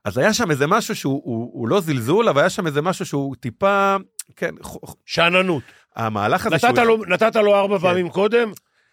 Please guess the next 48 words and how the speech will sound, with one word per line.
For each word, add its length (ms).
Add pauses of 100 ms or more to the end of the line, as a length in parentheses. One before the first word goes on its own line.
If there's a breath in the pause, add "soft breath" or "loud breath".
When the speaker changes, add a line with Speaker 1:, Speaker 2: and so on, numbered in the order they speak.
(160)
Speaker 1:
כאילו 220
המהלך 420
הזה 140
שהוא 180
הכניע 260
אותי, 180
זה 120
מהלך 360
שהוא 160
לא 80
מסוכן 400
בג'ודו. 460
אני 120
הייתי 180
על 60
הברכיים, 420
הוא 100
בעמידה, 640 (300)
במצבים, 720 (140)
ברוב 360
המצבים 380
השופט 300
היה 60
אומר 160
מטה, 300
או 120
שהוא 180
לא 60
היה 120
תוקף. 400 (540 loud breath)
אז 140
אני 180
כאילו 600 (260)
טיפה 240
הרפאתי, 420
לא 80
הייתי 160
בנוכחות 540
מלאה 280
נקרא 260
לזה, 180
לא 80
הייתי, 200
אם 120
הייתי 180
Speaker 2:
לא 100
היית 140
Speaker 1:
בלחץ 120